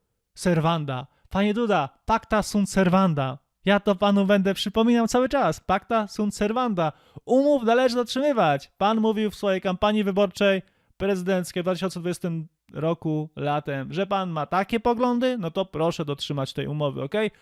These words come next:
Ja na pana liczę. Bo pan sobie nie potrafił poradzić z T V N-em. Ja myślę, że pan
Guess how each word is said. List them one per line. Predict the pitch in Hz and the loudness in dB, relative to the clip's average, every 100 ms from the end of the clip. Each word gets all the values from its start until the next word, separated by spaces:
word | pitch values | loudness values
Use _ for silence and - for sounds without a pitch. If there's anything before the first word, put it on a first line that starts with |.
| _ | _
Ja | 165 | -2
na | 196 202 | 0 2
pana | 185 180 | 2 2
liczę. | 160 139 127 123 _ _ _ _ _ _ _ _ - - | 0 -4 -12 -14 _ _ _ _ _ _ _ _ -20 -16
Bo | |
pan | - 196 | -4 -4
sobie | 190 202 202 | -2 -2 -2
nie | |
potrafił | 190 190 196 196 196 | -2 -2 -2 0 -2
poradzić | 185 185 185 180 170 | -2 0 0 0 -4
z | |
T | - | -6
V | 160 170 | -2 0
N-em. | 175 147 120 120 _ _ _ _ _ _ _ _ _ _ 160 | 2 0 -6 -10 _ _ _ _ _ _ _ _ _ _ -2
Ja | 156 | 0
myślę, | 151 - 139 | 0 -2 -2
że | 143 | -2
pan | 139 131 | -2 -6